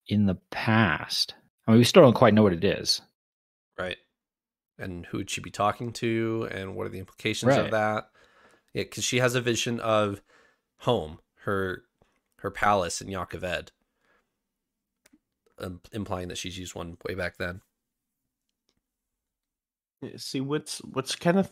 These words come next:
Speaker 3: been throwing me for a loop with, honestly, a lot of our reading here is there's so m-, I feel like we're getting the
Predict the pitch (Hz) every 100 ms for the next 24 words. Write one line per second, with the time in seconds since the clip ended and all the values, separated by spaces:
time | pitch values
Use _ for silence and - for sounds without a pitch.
0 | _ - 113 110 117 117 117 - 113 98
1 | 101 110 - 110 104 - - _ _ _
2 | _ - 127 135 - 107 98 - 92 104
3 | 101 98 95 98 95 92 107 110 101 90
4 | - 98 95 92 - - _ _ _ _
5 | _ _ _ _ - - - 120 - -
6 | 131 139 156 - - _ _ _ - 123
7 | 147 151 156 147 139 143 127 - _ _
8 | _ 117 110